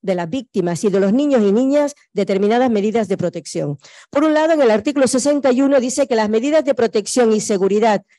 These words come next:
que están previstas en este capítulo serán compatibles con cualesquiera de las medidas cautelares y de aseguramiento que se puedan adoptar en los procesos civiles y penales.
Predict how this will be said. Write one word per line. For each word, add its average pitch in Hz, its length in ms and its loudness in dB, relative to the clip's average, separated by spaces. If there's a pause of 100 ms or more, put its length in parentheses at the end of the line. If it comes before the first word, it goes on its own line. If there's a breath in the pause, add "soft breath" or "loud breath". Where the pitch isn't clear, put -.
(120)
que 226 80 -4
están 277 220 0
previstas 240 380 -2
en 214 60 0
este 240 200 -2
capítulo 285 600 -2 (200 loud breath)
serán 285 400 0
compatibles 294 920 -2 (160)
con 226 220 2
cualesquiera 294 800 0 (160)
de 208 120 0
las 208 120 0
medidas 226 400 0
cautelares 240 760 0 (200)
y 311 100 0
de 254 100 2
aseguramiento 247 680 0
que 220 120 -2
se 196 160 -2
puedan 226 420 0
adoptar 240 520 0 (220 loud breath)
en 208 140 0
los 208 80 2
procesos 269 720 -2
civiles 247 640 -2 (160)
y 226 80 -2
penales. 160 480 -4